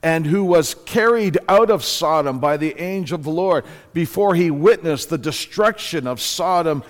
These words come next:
and Gomorrah at the hand of God's justice.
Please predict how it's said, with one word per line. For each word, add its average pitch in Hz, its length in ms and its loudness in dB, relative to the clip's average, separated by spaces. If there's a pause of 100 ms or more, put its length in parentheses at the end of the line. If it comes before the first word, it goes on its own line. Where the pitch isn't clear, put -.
(180)
and 156 180 -2
Gomorrah 143 720 -2 (420)
at 135 220 -2
the 131 100 -2
hand 127 440 -4
of 101 200 -10
God's 110 540 -6 (240)
justice. - 880 -10